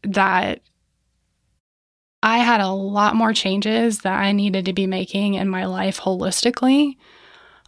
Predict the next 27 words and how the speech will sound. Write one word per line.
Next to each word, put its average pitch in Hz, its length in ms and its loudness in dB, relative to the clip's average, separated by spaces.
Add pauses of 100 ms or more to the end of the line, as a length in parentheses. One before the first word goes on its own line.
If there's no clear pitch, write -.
(120)
Um, 196 560 2 (640)
and 220 240 4
I 208 220 2
also 202 880 2 (180)
was 196 680 -2 (100)
able 208 320 2
to 214 100 4
give 196 180 -2
myself 196 520 -2
a 185 40 -4
lot 185 300 0
of 185 160 -4
credit - 800 -2 (240)
for 190 220 0
things 185 480 0
that 190 240 0
I 185 160 0
don't 190 260 0
normally 190 560 2
give 190 220 0
myself 185 500 -2
credit 185 400 -2
for, 208 560 2 (420)
for 214 280 2
what 196 200 2
I 185 140 2
manage 185 800 0